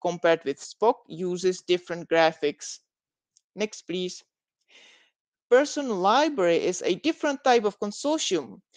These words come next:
While the previous examples were of libraries, the personal library is actually a consortium of librarians. It serves as a common installation for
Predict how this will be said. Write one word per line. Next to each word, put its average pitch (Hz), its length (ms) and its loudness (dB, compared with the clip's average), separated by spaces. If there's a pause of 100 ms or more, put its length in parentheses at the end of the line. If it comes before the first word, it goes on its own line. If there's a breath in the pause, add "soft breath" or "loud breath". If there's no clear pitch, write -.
(180 loud breath)
While 180 180 2
the 196 100 2
previous 269 480 -4
examples 254 600 -2
were 185 120 4
of 180 200 -4
libraries, 196 800 0 (400)
the 339 80 0
personal 254 460 -2
library 202 680 4
is - 160 -6
actually 233 440 0
a 240 80 -4
consortium 262 680 -2
of 202 80 -2
librarians. 196 1040 2 (600 loud breath)
It 349 180 0
serves 196 360 2
as 190 260 -4
a 175 160 2
common 302 400 -2
installation 262 720 -4
for 180 480 2